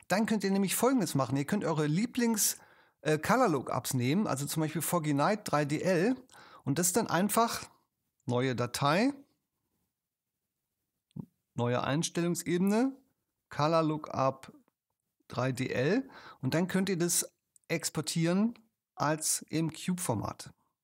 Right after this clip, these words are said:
Ja, und hier seht ihr ja diese verschiedenen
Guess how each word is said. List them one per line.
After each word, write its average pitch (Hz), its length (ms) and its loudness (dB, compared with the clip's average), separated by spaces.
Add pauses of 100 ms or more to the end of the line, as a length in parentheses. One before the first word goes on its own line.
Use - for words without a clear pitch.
(540)
Ja, 123 180 -4 (120)
und 120 140 -4
hier 180 420 -2
seht 147 240 -4
ihr 147 80 -2
ja 143 140 0
diese 127 200 -4
verschiedenen 143 680 0